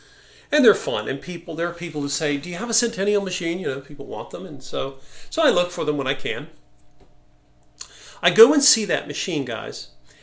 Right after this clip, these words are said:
and the first thing is that the table that it is in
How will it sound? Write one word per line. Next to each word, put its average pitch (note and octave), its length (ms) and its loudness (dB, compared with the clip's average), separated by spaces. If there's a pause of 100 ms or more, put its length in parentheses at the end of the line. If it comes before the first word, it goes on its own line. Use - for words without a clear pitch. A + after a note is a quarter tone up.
(280)
and D3+ 640 4 (800)
the F3 80 -6
first D4 260 0
thing D#3+ 360 2
is D#3 300 -2
that E3 360 -4
the - 100 0
table B3 460 0
that C#3+ 180 2
it C3 140 -4
is A#2+ 160 -4
in A2+ 340 -2